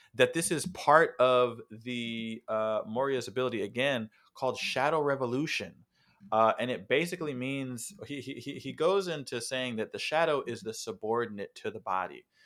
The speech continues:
which he thought would be, you know, common knowledge. The body and the shadow have the same shape. That's a law of nature. So whatever shadow gets put in whatever body,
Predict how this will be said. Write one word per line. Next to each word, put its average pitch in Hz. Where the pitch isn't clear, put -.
which 107
he 120
thought 92
would 92
be, 90
you 90
know, 82
common 92
knowledge. 104
The -
body 123
and 196
the -
shadow 160
have 104
the 101
same 87
shape. -
That's 101
a 101
law 95
of 90
nature. 104
So 117
whatever 135
shadow 139
gets 120
put -
in 110
whatever 117
body, 110